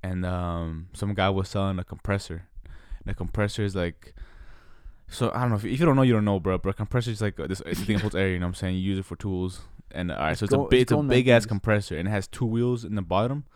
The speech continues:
Speaker 1: for me to, like, tow around and everything, you know. And I put that bitch in my trunk. I have a truck. I have a red truck, and I put that bitch in the back. And, and my truck has a, a camper on top, a camper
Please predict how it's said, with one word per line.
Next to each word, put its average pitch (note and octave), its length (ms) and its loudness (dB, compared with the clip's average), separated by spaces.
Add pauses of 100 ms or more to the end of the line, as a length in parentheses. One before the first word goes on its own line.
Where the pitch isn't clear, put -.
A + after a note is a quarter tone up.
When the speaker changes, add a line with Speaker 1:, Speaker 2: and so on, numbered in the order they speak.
(500)
Speaker 1:
for - 140 -6
me G2+ 140 0
to, F#2+ 80 2
like, F2+ 180 -2
tow G2 220 0
around G2 340 2
and F#2 80 -2
everything, F2+ 280 -6
you F2+ 60 -6
know. F#2 260 -2 (120)
And D#2+ 100 -6
I F2 40 0
put - 240 -6
that F#2+ 160 -2
bitch - 180 -2
in G2+ 80 -4
my F2 120 -4
trunk. A#2 340 -2 (400)
I - 20 -2
have F2 140 -2
a - 20 -14
truck. A2 240 -4
I F#2 60 -6
have F#2+ 80 -2
a F2+ 80 -4
red F2+ 180 -2
truck, A2 320 -4 (340)
and - 60 -10
I F2+ 40 -4
put - 160 -6
that F#2+ 100 -2
bitch G2 140 -2
in G2+ 40 -8
the E2 80 -6
back. F#2 460 -4 (580)
And, F#2 380 0 (300)
and G2 160 2
my F#2 100 2
truck B2+ 440 2
has G2+ 280 -2
a, E2 320 -2
a A2 80 -8
camper G2 340 -4
on F2 140 -2
top, - 240 -10
a B1 160 -4
camper G2 340 -4